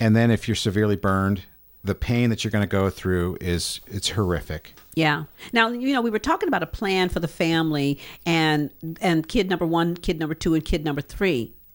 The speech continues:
Speaker 2: But what about when we have a lot of pets?
Speaker 1: Pets are the same, you know, so the, pets are very smart, and their sense of smell is heightened. So a lot of times they're trying to get out.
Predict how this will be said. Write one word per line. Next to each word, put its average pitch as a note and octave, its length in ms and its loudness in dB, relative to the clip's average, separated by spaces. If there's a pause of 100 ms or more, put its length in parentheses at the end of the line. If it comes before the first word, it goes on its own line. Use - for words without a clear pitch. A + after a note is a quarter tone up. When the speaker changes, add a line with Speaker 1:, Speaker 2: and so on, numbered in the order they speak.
(240)
Speaker 2:
But F3+ 160 2
what C4 140 2
about C4 240 2
when G#3+ 100 0
we G#3 100 0
have F3+ 180 0
a E3+ 40 0
lot D#3+ 180 2
of C3+ 80 -8
pets? - 560 -4 (500)
Speaker 1:
Pets E3 220 2
are F#3+ 40 0
the D#3+ 80 0
same, C#3+ 260 0
you D3+ 80 4
know, C#3+ 40 2
so D3+ 260 2
the, - 100 -10 (460)
pets D3+ 220 0
are D3+ 40 2
very B2 160 4
smart, F2+ 460 0 (340)
and G#2+ 160 2
their C3 140 4
sense C3 260 -2
of G2+ 60 -2
smell F#2+ 640 0
is - 500 -8 (380)
heightened. G2 520 -4 (400)
So - 140 -2
a A#2 40 2
lot C3 180 4
of - 40 0
times G#2 500 0
they're G2+ 280 0
trying A2+ 320 2
to F#2 60 0
get F2+ 180 0
out. F#2 340 2